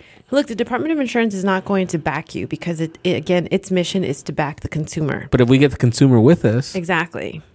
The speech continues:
Speaker 1: The consumer is
Speaker 2: And you
Speaker 1: also
Speaker 2: are a
Speaker 1: pissed off.
Speaker 2: consumer, too.
Speaker 1: You are a consumer.
Speaker 2: <laughs>
Speaker 1: And the consumer is upset also because, I mean,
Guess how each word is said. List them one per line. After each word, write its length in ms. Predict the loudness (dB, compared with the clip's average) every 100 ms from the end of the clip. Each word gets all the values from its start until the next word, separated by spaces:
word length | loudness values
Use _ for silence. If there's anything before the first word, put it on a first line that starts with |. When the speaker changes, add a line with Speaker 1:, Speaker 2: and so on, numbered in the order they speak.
| _ -2
Speaker 1:
The 80 |
consumer 360 | 0 0 2 2
is 80 | 4
Speaker 2:
And 100 | 6
you 100 | 6
Speaker 1:
also 80 | 6
Speaker 2:
are 40 | 4
a 20 |
Speaker 1:
pissed 140 | 4 4
off. 40 |
Speaker 2:
consumer, 360 | 4 6 6 4
too. 380 | 4 6 6 4
Speaker 1:
You 180 | 4 4
are 200 | 2 0
a 40 |
consumer. 680 | 2 4 6 6 4 2 0 -2
Speaker 2:
<laughs> 80 | -2
Speaker 1:
And 140 | 0
the 60 | 2
consumer 400 | 2 2 2 4
is 180 | 2 -2
upset 400 | -6 -4 -4 -2
also 300 | -2 -2 -2
because, 400 | -2 0 -2 -2 -4
I 60 | -2
mean, 300 | 0 0 -2